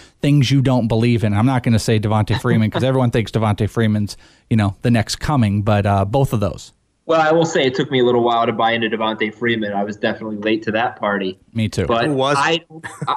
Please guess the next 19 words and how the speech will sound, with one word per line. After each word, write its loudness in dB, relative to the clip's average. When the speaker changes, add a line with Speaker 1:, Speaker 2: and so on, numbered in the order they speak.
Speaker 2:
it, 0
this -8
is -2
like -2
the 0
Packers -2
podcast, -4
so -2
I 0
do 0
apologize -2
for -10
that. -4
But -2
I 0
don't 0
buy 0
James -2
Jones. -2